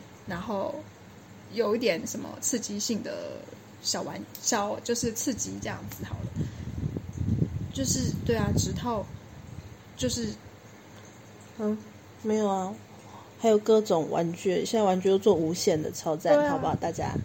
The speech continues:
Speaker 1: 就是，就是，嗯，但是我觉得意思是说，就是，好了，反正先不管，就是玩具归玩具，但我纯粹就是针对，就是性行为这件事情，麻烦一下大家。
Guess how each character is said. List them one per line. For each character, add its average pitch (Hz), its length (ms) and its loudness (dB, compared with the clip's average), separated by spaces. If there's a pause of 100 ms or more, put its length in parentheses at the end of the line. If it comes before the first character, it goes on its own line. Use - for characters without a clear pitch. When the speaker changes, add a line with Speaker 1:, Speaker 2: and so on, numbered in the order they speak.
(300)
Speaker 1:
就 370 80 2
是， 392 80 2 (960)
就 339 100 0
是， 370 180 4 (460)
嗯， 220 220 -4 (140)
但 381 140 4
是 440 60 4
我 - 60 2
觉 269 60 2
得 330 60 4
意 370 60 4
思 294 140 2
是 330 60 2
说， 302 160 6
就 302 120 0
是， 294 160 2
好 233 160 -4
了， 185 120 -4
反 208 120 -4
正 226 100 -4
先 233 160 -2
不 226 60 -6
管， 196 220 -6
就 233 80 2
是 254 80 4
玩 214 180 0
具 247 140 -2
归 220 140 -4
玩 190 220 -2
具， 202 300 -6
但 240 100 -6
我 202 120 -4
纯 208 180 -6
粹 226 100 -4
就 220 120 -6
是 220 80 -6
针 208 240 -4
对， 208 160 -2
就 196 120 -8
是 208 220 -6 (640)
性 - 760 0
行 202 220 -2
为 202 160 0
这 202 100 -4
件 214 200 -4
事 233 120 -6
情， - 180 -8
麻 196 120 -4
烦 233 180 0
一 226 60 -2
下 233 160 -2
大 220 160 0
家。 185 240 -4